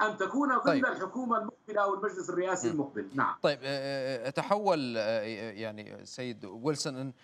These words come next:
Speaker 2: إن أردنا أن نقف على مضمون المحادثات التي تجريها الولايات المتحدة في فرنسا، آه، فيما يتعلق بالأزمة الليبية، كيف يمكن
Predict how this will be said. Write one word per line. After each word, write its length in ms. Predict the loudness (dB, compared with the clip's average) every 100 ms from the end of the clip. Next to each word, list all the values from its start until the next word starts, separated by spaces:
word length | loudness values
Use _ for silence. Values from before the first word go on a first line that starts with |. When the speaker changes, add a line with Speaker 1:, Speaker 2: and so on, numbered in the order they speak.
| _
Speaker 2:
إن 100 | 0
أردنا 340 | 4 4 4 2
أن 100 | 2
نقف 300 | 0 0 2
على 260 | 2 2
مضمون 340 | -2 -4 -2 -2
المحادثات 720 | -4 -4 -4 -4 -6 -6 -6
التي 260 | -8 -10
تجريها 400 | -14 -14 -10 -8
الولايات 400 | -8 -6 -6 -8
المتحدة 760 | -10 -16 -10 -10 -8 -8 -8 -8 _ _ _ _ _ _ _ _
في 200 | -10 -8
فرنسا، 580 | -4 -2 -2 -4 -8 -10 _ _ _ -8
آه، 280 | -6 -4 -8
فيما 260 | -10 -8
يتعلق 520 | -6 -4 -2 -2 -6 -6
بالأزمة 1080 | -6 -6 -6 -8 -8 -8 -6 -6 -6 -6 -4
الليبية، 880 | -4 -6 -8 -8 -8 -4 -4 -4 -10 -20 -20 _ -20 _ _ _
كيف 180 | -4 -2
يمكن 500 | -4 -6 -4 -4